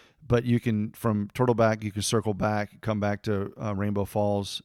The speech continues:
I f-, I forget how tall this is, but it's huge. And there's a ton of rocks. Um, you can swim there. You can swim right up to,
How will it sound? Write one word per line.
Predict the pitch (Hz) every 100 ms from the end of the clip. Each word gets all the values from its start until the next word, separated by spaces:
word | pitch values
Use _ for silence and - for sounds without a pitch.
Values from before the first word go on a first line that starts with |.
| -
I |
f-, | 143 143
I | 139
forget | - 110 113
how | 98 107
tall | 95 113 107
this | 113 -
is, | 110 101
but | 104
it's | 98 -
huge. | - 101 104 107 113 113 113 - _ - - _
And | 127 113
there's | 113 110 95
a | 98
ton | - 127 123
of | 110
rocks. | 110 107 98 - - -
Um, | 120 98 98
you | 98
can | 101
swim | - 120 113
there. | 107 104 104
You | 98
can | -
swim | - 107 98
right | 104
up | 104 98
to, | - 110 110 107 98